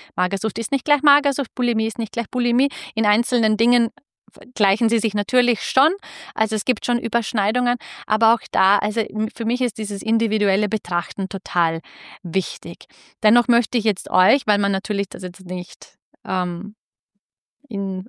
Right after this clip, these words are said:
hundert verschiedenen Formen darstellen kann, aber einfach mal kurz noch zeigen oder erklären, wie die verschiedenen Formen halt ausschauen. Und ich habe jetzt da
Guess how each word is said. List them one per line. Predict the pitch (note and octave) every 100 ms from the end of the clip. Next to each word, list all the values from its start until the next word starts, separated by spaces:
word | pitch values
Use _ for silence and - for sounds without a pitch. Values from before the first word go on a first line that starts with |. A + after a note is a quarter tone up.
| -
hundert | A3 G#3+
verschiedenen | - G#3 A3 G3+ G3+
Formen | - F#3+ F#3 F#3 F3+
darstellen | E3+ F#3 - - B3 B3+
kann, | - A#3 A#3+ - - - -
aber | G3+ -
einfach | F#3 G3+ A#3+ - A3+ A#3 - - _ _ -
mal | G#3+ G#3 G3+ G3 G3+ G#3 -
kurz | A3+ G#3 -
noch | G3 -
zeigen | - G3 F#3+ G3+ A3
oder | G3 F#3+
erklären, | F#3+ - G3 G3 F#3+ G3 - -
wie | G3 G#3+
die | A3
verschiedenen | A3 - G#3+ G#3+ G#3
Formen | - F#3 F3+ F#3+
halt | G#3 G3+ -
ausschauen. | E3+ F3 - F3 E3+ - - - -
Und | G#3
ich | -
habe | G3
jetzt | A3 -
da | G#3